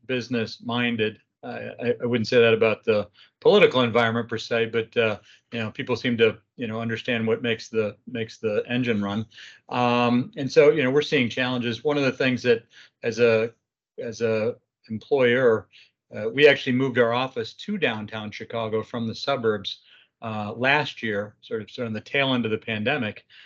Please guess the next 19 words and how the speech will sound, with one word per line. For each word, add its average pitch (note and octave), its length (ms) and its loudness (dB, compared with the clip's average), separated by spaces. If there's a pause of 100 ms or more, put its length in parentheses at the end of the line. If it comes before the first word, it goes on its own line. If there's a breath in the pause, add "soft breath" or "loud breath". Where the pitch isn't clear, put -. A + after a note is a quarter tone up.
(180 loud breath)
for C#3+ 520 8 (240)
one D3+ 280 -4
very C#3+ 240 4
simple C3 360 -8
reason. G#2 400 -10 (300)
Recruiting D3+ 520 -8
talent A2 400 -6 (240)
is A2+ 80 -20
the A#2 80 -8
number A#2+ 240 -4
one C3 180 -2
challenge A2+ 440 -6
in G#2+ 80 -4
our G#2+ 140 -4
business. G2+ 500 -8 (540 loud breath)
And A2+ 520 0 (300)
having B2 260 0
an A#2 80 0
office, B2+ 720 -2